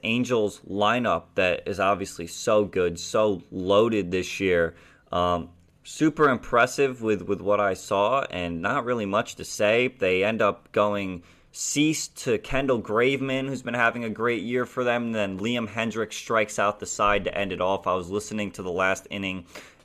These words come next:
uh, on the radio in my car,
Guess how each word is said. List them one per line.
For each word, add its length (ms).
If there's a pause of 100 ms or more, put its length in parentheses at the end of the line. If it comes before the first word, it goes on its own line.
uh, 340 (160)
on 180
the 80
radio 600
in 100
my 200
car, 600